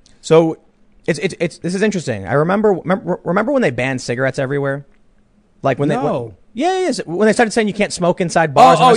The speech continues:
Speaker 2: yeah,
Speaker 1: restaurants.
Speaker 2: yeah, yeah.
Speaker 1: Yeah,
Speaker 2: Like,
Speaker 1: yeah,
Speaker 2: yeah,
Speaker 1: yeah,
Speaker 2: like,
Speaker 1: yeah.
Speaker 2: no, not, not a no smoking zone, but, like, no in this whole
Speaker 1: I,
Speaker 2: building.
Speaker 1: man, I remember this because this was going down in Chicago when I was, like, uh, I think I was late teens, early, or, like, early twenties. It was, like, it was,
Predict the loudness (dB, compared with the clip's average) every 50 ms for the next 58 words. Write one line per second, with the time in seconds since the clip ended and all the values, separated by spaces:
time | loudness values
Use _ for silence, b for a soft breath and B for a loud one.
0 | 6 6 6 6 6 6 4 4 4 6 6 8 8 8 8 8 8 8 8 8
1 | 6 6 6 4 4 2 2 2 2 2 2 2 0 0 0 0 2 2 2 2
2 | 2 2 0 0 0 0 0 0 0 0 -2 -4 -2 -2 -2 0 -2 -2 -4 -4
3 | -6 -6 -6 -4 -4 -4 -2 -2 0 2 2 4 2 0 -2 -4 -4 -2 0 2
4 | 2 2 2 2 0 0 -2 -8 -12 -16 _ _ _ _ _ _ -6 -4 -2 0
5 | 2 2 4 4 4 4 4 4 2 2 0 -4 -4 0 2 2 2 0 -2 -8
6 | -8 -6 -4 -2 -2 -2 0 0 0 2 0 0 -2 -2 -4 -6 -6 -4 -2 0
7 | 0 2 2 2 0 0 0 -2 -2 -2 -2 -4 -4 -4 -4 -4 -4 -2 -2 -4
8 | -6 -10 -12 -10 -10 -10 -10 -10 -10 -10 -8 -6 -6 -6 -6 -6 -6 -6 -6 -6
9 | -6 -8 -8 -6 -6 -6 -6 -6 -8 -8 -8 -8 -8 -6 -6 -6 -6 -6 -6 -8
10 | -6 -4 -2 -2 -2 0 -2 -2 -4 -4 -4